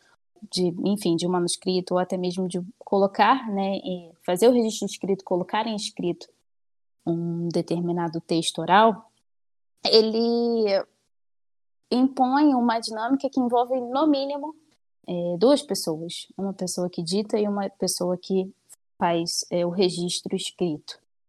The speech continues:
Então, e nesse mesmo processo, ocorrem a, podem ocorrer,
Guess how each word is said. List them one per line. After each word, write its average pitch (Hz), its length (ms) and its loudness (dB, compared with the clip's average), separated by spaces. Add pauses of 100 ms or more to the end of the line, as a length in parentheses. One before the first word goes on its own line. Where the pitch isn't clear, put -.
(480)
Então, 220 800 4
e 214 240 -2
nesse 240 400 4 (480)
mesmo 277 460 6
processo, 233 760 2 (420)
ocorrem 233 640 2 (100)
a, 190 240 -2 (100)
podem 247 380 0
ocorrer, 202 580 -2